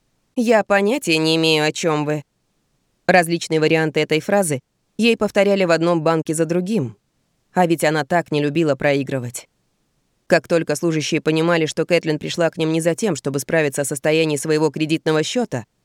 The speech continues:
а для того, чтобы спросить, не встречали ли они каких-нибудь чудовищ по дороге на работу,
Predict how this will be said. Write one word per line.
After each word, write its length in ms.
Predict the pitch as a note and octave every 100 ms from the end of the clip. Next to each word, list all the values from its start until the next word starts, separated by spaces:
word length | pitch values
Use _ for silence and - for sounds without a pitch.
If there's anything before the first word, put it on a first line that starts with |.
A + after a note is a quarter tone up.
| _ _ -
а 140 | E3+
для 160 | D#3 D3+
того, 220 | D#3 D#3+
чтобы 200 | - D#3
спросить, 480 | - D#3 D3+ F#3 - _ _
не 140 | F#3+ F#3+
встречали 420 | - F3+ G3+ F3
ли 140 | E3
они 240 | D#3+ D#3+ E3+
каких-нибудь 540 | D#3+ E3 D3+ E3 D#3+
чудовищ 420 | - F#3 B3+ C3+
по 80 | -
дороге 340 | C#3+ C#3+ C#3 C#3+
на 100 | C#3+
работу, 480 | C#3 C3+ C3 C3+